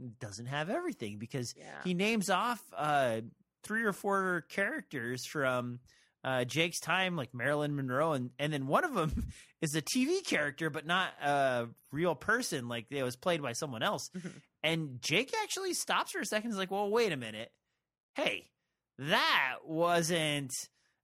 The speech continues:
Speaker 1: um, a hot lady in real life. That was a regular looking lady, and she was in a show, but she was actually played by this actress,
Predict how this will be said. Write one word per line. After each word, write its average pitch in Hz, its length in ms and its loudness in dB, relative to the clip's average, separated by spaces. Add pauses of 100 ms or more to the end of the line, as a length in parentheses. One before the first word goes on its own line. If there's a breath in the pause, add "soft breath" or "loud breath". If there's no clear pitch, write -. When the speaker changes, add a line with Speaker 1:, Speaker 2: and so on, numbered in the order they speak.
Speaker 1:
um, 135 680 2
a 143 80 0
hot 175 420 4
lady 170 420 2
in 139 100 0
real 226 220 2
life. 135 360 0
That 165 200 2
was 160 280 2 (180)
a 139 420 2 (100)
regular 196 520 2
looking 139 360 -2
lady, 120 560 -2
and 147 220 4
she - 240 2
was 160 280 2 (500 loud breath)
in 226 180 4
a 185 100 4
show, 170 720 4
but 156 180 -2
she 208 120 -2
was 196 120 2
actually 247 340 0
played 208 280 -2
by 160 140 4
this 165 380 -2
actress, 185 640 0